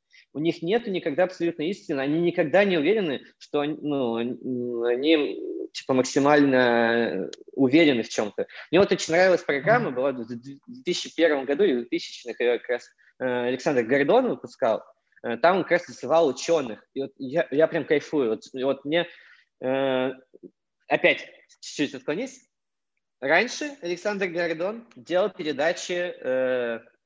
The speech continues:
Speaker 1: "Гордон Кихот", "Самые лучшие учёные". Сейчас он там мужское и женское. То есть это ма-, ма-, максимальное, э, хрен пойми что.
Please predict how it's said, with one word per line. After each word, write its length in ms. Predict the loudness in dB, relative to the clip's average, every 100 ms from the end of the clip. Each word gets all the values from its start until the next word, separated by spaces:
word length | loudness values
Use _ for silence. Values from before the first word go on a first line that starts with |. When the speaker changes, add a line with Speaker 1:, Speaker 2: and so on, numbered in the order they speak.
| _ _ _
Speaker 1:
"Гордон 480 | 0 0 2 2 0
Кихот", 560 | -6 -6 0 2 2 0 -20 _ _ _ _ _
"Самые 420 | _ 2 2 2 0
лучшие 380 | 0 -2 -4
учёные". 680 | -6 -6 -2 -2 -2 -6 -12 -16 _ _ _ _ _
Сейчас 500 | -12 0 2 2 -2
он 260 | -8 -8 -12 -12
там 220 | -10 -8
мужское 500 | -8 -8 -2 2 4
и 20 |
женское. 580 | 4 4 2 -2 -10 -10
То 120 | -8 -12
есть 100 | -12
это 140 | -12
ма-, 180 | -8 -6
ма-, 200 | -4 -4
максимальное, 1160 | -2 -4 -2 0 2 2 2 -2 0 0 0 0
э, 360 | -2 -6 -8 -12 -20 -20
хрен 280 | -4 0 2
пойми 240 | 2 -2
что. 380 | -4 0 0 0